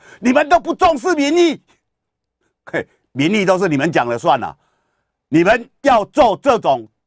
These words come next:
惨绝人寰的大法官决议的时候，你们说我们不需要跟民意妥协啊！你们今天在立法院有脸去呛国民党，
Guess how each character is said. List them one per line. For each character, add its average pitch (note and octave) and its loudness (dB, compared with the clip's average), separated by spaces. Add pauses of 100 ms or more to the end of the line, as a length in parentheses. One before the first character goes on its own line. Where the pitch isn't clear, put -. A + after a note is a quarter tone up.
(160)
惨 D3+ 0
绝 F3+ -2
人 F3+ -2
寰 D#3 -2 (260)
的 D#3 -2
大 A3 2
法 C#3+ 2
官 F#3 -2
决 D3+ -6
议 F3+ -8
的 C#3 -6
时 B2 -14
候， C3 0 (300)
你 C3+ -6
们 F3+ 0
说 G#3 2
我 D#3 0
们 E3 -10
不 F#3 -8
需 F#3 -10
要 E3+ 2
跟 E3+ -2
民 C#3 -2
意 D#3+ -4
妥 G2 -10
协 F#2+ -10
啊！ - -6 (440)
你 F#3+ 0
们 C#4 0
今 D#4+ 0
天 D#4 2
在 D#4 4
立 D#4+ 2
法 A3+ 4
院 C#4 2
有 B3+ 2
脸 F#3 -2
去 C#4 -14
呛 C#4 0
国 A3+ 2
民 B3+ -2
党， E3+ 2